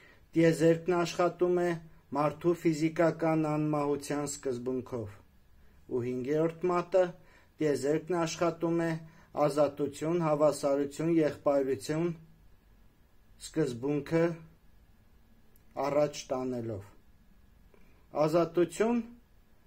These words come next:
դա սանձարձակությունը չի, ազատություն, որ մարդը հնարավորություն ունի ազատ մտածելու, կարողանալու կիրառել իրեն։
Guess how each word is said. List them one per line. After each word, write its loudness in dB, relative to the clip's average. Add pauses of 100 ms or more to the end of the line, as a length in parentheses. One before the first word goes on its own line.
(100)
դա 0 (100)
սանձարձակությունը 0 (100)
չի, 0 (560)
ազատություն, -2 (480)
որ -4 (240)
մարդը -4 (400)
հնարավորություն -2
ունի 2 (1700)
ազատ 0 (320)
մտածելու, 0 (400)
կարողանալու -2 (540)
կիրառել -2 (640)
իրեն։ -4